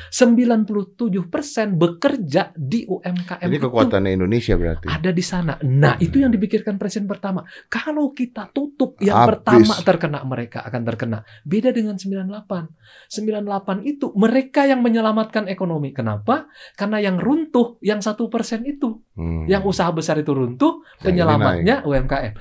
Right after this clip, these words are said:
Speaker 1: Dan yang sekarang ini, kalau kita tutup kemarin, yang terkena pertama itu mereka. Makanya kita lakukan P S B B.
Speaker 2: Ini yang, ini yang terjadi di Singapura, karena Singapura tidak ada U M K M.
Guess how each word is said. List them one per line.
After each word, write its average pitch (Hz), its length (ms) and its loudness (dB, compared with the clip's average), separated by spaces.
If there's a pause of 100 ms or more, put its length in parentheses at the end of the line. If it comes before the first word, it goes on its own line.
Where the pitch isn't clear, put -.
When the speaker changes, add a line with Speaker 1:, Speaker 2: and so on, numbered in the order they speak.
(160)
Speaker 1:
Dan 214 220 6
yang 233 160 4
sekarang 208 420 -2
ini, 277 440 -4
kalau 302 480 -4
kita 254 280 -8
tutup 247 420 -10
kemarin, 147 560 -6 (100)
yang 170 300 -4
terkena 160 520 -10
pertama 143 680 -12 (100)
itu 175 220 -8
mereka. 123 480 -12 (380)
Makanya 107 420 -6
kita 175 180 -8
lakukan 120 440 -8
P 165 100 -8
S 151 160 -6
B 156 160 0
B. 143 100 -2 (260)
Speaker 2:
Ini 143 140 6
yang, 190 160 8
ini 156 200 6
yang 175 100 4
terjadi 120 320 2
di 117 120 0
Singapura, 107 480 0
karena 104 180 -2
Singapura 107 420 0
tidak 90 240 2
ada 90 100 0
U 92 80 0
M 85 120 0
K 82 100 -10 (100)
M. 76 220 -14